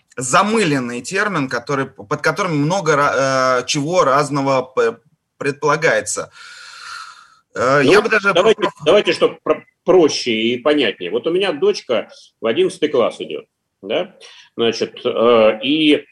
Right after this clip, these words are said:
Speaker 2: конечно, дальше станет вопрос, куда поступать. На самом деле он уже сейчас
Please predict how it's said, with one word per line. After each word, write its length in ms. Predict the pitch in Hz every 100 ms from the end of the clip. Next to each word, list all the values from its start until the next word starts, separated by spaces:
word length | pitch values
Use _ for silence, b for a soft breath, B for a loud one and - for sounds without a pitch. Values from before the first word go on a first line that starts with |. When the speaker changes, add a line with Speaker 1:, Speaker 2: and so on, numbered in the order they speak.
| b b _
Speaker 2:
конечно, 540 | 127 131 160 147 123
дальше 400 | 123 117 127 135
станет 320 | - 127 123 123
вопрос, 340 | 120 123 113
куда 220 | 117 127
поступать. 460 | 131 120 113 95 110
На 60 |
самом 160 | 113 143
деле 160 | 135 135
он 60 |
уже 220 | 131 123
сейчас 520 | 117 - 175 120 -